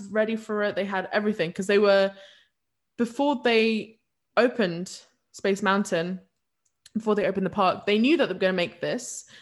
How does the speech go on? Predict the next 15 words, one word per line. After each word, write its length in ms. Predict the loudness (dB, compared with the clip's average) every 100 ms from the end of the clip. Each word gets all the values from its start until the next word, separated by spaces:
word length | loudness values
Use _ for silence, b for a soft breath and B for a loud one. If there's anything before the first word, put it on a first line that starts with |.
| B -6
uh, 140 | -4
Discovery 500 | -4 -2 0 2 2
Mountain, 680 | 0 -4 -4 -6 -6 -6 -10 B B B -4
um, 260 | -4 -4
but 100 | -2
they 120 | 2 4
were 120 | 2
gonna 160 | 0 0
wait 220 | -2 -4
a 40 |
little 260 | -8 -10 -8
bit, 180 | -8 -6
like 180 | -8
I 60 | -8
said. 380 | -6 -6 -6